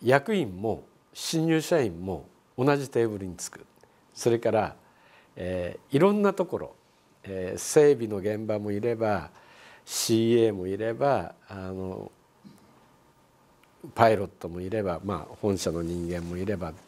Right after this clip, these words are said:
ていうところに、まあ、五、六人で一チームになって、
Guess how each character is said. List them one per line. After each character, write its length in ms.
て 100
い 140
う 40
と 140
こ 140
ろ 100
に、 320
ま 80
あ、 20
五、 140
六 260
人 260
で 320
一 160
チ 240
ー 80
ム 100
に 160
な 120
っ 40
て、 300